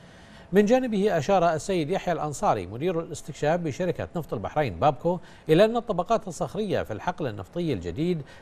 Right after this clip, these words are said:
تتميز بمواصفات جيولوجية بكونها أكثر قابلية لإنتاج النفط، والتي بدورها ستساعد في رفع معدلات الإنتاج لكل بئر، منوها بأن ذلك يجعل حقل النفط المكتشف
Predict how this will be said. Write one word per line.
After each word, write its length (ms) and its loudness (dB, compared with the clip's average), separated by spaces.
تتميز 640 2
بمواصفات 840 -2
جيولوجية 760 0
بكونها 720 2
أكثر 300 2
قابلية 600 2
لإنتاج 580 -2
النفط، 300 -6
والتي 320 -2
بدورها 500 2
ستساعد 760 -2
في 160 -4
رفع 260 0
معدلات 600 0
الإنتاج 640 0
لكل 380 0
بئر، 380 2
منوها 400 -4
بأن 200 -2
ذلك 380 -2
يجعل 460 0
حقل 280 -4
النفط 540 -6
المكتشف 600 -2